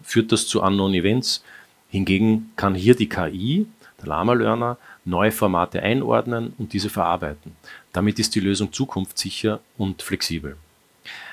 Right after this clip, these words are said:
Außerdem, äh, wird das Log-Management wesentlich übersichtlicher. Ja? Aus ein Millionen Events, ähm, können zehn bis hundert Cluster generiert werden und diesen zwei bis fünf Labels zugeordnet werden. Damit steigt die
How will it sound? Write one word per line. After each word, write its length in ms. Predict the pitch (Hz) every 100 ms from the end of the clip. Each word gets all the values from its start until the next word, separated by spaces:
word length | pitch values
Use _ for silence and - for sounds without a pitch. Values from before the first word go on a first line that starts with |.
| - -
Außerdem, 540 | 104 113 135 143 147 - - - -
äh, 380 | 92 92 92 87 -
wird 180 | 101 -
das 120 | -
Log-Management 760 | 101 - 110 113 110 113 110 -
wesentlich 400 | 101 110 113 110
übersichtlicher. 720 | 160 208 - - - - - -
Ja? 200 | 90 98
Aus 220 | 95 95 -
ein 160 | 117
Millionen 460 | 135 123 117 117 110
Events, 600 | 104 95 123 139 - - _ - - _
ähm, 520 | 90 92 92 90 90 92 _ _ -
können 480 | - 101 101 98 90 _ _ _ _ _ _ _
zehn 320 | - 113 123
bis 180 | 113 -
hundert 280 | 120 113 -
Cluster 380 | 101 110 - 104
generiert 520 | 104 98 87 123 -
werden 240 | 113 113
und 200 | 107 110
diesen 380 | 107 107 110 101
zwei 180 | - 90
bis 160 | 95 -
fünf 200 | 101 -
Labels 340 | 98 98 92
zugeordnet 600 | - 85 87 78 78 76
werden. 300 | 78 73 71 -
Damit 240 | 82 87
steigt 440 | - 87 87 -
die 220 | - 82